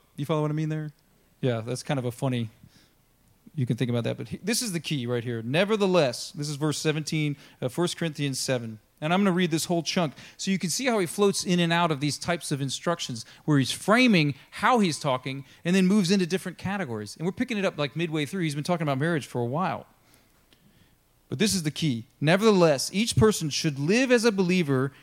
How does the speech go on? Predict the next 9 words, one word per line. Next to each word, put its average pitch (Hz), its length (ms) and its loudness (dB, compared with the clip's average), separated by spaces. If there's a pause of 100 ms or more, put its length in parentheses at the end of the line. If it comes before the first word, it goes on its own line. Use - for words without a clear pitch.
(120)
in 143 160 2
whatever 196 640 4
situation 160 1120 0 (640)
the 139 100 2
Lord 156 360 4
has 147 140 2
assigned 226 520 0
to 135 100 -4
them 110 380 -10